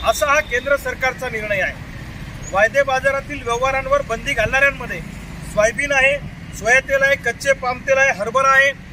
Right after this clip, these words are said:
मूग, गहू, बिगर बासमती भात, मोहरी, मोहरीचं तेल असे अनेक शेती पिकं जी आहेत याच्यावर वायदे बाजारात बंदी घालण्याचं कटकारस्थान केंद्र सरकारने केलेलं आहे. याला आमचा सक्त विरोध आहे. वायदे बाजारातून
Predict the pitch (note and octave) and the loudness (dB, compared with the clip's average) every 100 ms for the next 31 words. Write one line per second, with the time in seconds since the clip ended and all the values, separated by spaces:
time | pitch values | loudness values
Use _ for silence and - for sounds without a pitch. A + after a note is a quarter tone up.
0 | - - - F3 B3+ C#4+ C#4 - A3 C4+ | -16 -16 -14 -8 -4 -4 -4 -2 0 0
1 | C#4 A#3+ - - A3 C4 C4 B3+ - C4 | -2 -4 -8 -8 2 4 4 0 -2 -4
2 | C4+ G3+ A3+ C#4+ - A#3 B3 C#4 B3 B3+ | -2 0 2 0 -2 -2 0 0 0 -2
3 | C4 C4+ C4 C4+ B3 - - - - - | 0 -2 0 2 2 0 -16 -18 -16 -6
4 | G#3+ D4 B3 A3+ D#4 - B3 D#4 D#4 C#4+ | -4 0 2 4 2 0 -6 -4 -4 2
5 | C#4 B3+ A3 G3 - - - - F#3 A3 | 2 6 4 2 -6 -16 -14 -10 -2 0
6 | C4 C#4 C4 A3+ A#3 C#4 A#3+ B3 C4+ - | 2 2 4 4 4 2 2 0 -2 -2
7 | A3 A#3+ A3+ G#3+ A#3+ C4 B3+ A3 B3 A#3+ | -6 -4 -2 -2 -2 -4 -4 -4 -2 0
8 | A#3+ B3 C4 B3+ A#3 B3+ B3 A3+ A#3 A#3 | -2 -2 -4 -4 -4 -2 -2 -2 -2 -2
9 | A#3+ A3+ A3 A3 B3+ C#4 - - - F#3+ | -4 -6 0 4 2 0 -10 -18 -6 0
10 | B3+ B3+ - C4+ - C4+ C4+ B3+ A#3+ A3+ | 2 2 -2 -4 -2 -2 0 -4 -2 -6
11 | F3 C#3 - - - - - F#3+ A3 C4+ | -6 -8 -12 -16 -16 -16 -4 2 2 2
12 | C4+ C4 C4+ C4+ C4+ | 2 2 2 0 -2